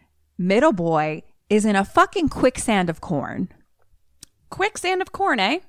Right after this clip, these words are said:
Speaker 1: Yep.
Speaker 2: Okay.
Speaker 1: Just however you picture quicksand to be, that's what he's in.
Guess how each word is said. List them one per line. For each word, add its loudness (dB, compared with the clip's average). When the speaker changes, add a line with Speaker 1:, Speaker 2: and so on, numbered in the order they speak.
Speaker 1:
Yep. 0
Speaker 2:
Okay. 2
Speaker 1:
Just -2
however 2
you 4
picture 0
quicksand -2
to -4
be, -2
that's 2
what -2
he's -2
in. 0